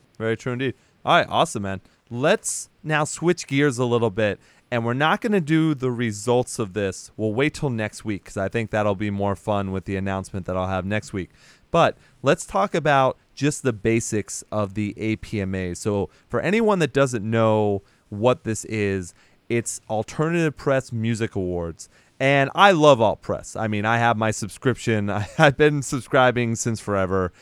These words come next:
They're one of the only outlets we have for this genre of taking everything seriously.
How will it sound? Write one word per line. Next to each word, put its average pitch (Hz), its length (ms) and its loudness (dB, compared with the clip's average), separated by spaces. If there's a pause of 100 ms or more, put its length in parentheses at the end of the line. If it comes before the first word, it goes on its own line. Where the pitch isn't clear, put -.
(160)
They're 139 180 6
one 160 220 4
of 151 60 0
the 143 180 0
only 139 320 2
outlets 120 500 2
we 113 160 0
have 104 340 0
for 107 100 -8
this 101 180 -2
genre 98 720 -2 (360)
of 101 260 2
taking 120 580 -2
everything 107 520 -2
seriously. 120 680 -2